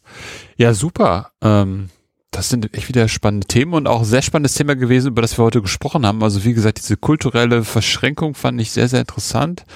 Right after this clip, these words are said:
ähm, und, und, und sehr, sehr wichtig, wie wir am Ende ja auch festgestellt haben bei der Literaturempfehlung, dass die hier und da nicht,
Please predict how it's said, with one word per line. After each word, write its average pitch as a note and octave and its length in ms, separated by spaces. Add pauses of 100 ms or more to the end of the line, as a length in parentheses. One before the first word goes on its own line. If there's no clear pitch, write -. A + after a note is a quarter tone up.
(420)
ähm, G#2 520
und, G#2 240
und, G2+ 180
und G2 120
sehr, A2 120
sehr G2 280
wichtig, C#3+ 340
wie C#3 100
wir C3+ 80
am B2+ 100
Ende C3 180
ja B2 100
auch B2 80
festgestellt - 440
haben A#2+ 120
bei B2 80
der A#2 80
Literaturempfehlung, A#2+ 1080 (440)
dass - 180
die G#2 100
hier G#2+ 160
und G#2+ 160
da F#2 100
nicht, A2+ 400